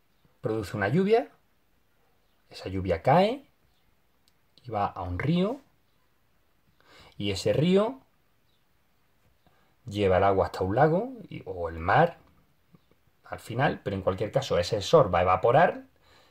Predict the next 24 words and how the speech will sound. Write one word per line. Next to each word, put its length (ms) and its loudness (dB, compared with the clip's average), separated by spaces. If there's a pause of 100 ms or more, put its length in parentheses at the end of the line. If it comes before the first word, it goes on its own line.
ese 520 -2
agua 420 4
y 80 -6
va 80 0
a 40 0
dar 120 -2
de 140 -6
luego 360 -4
a 120 -10
la 140 -12
nube. 340 -10 (800)
Luego 200 -6
está 140 -4
implícito 440 -4
aquí 200 -10
el 80 -16
ciclo 240 -18
del 140 -14
agua. 200 -20 (1400)
También 600 0 (1300)
conoce 760 4
el 80 0
flujo 540 0
energético. 840 -8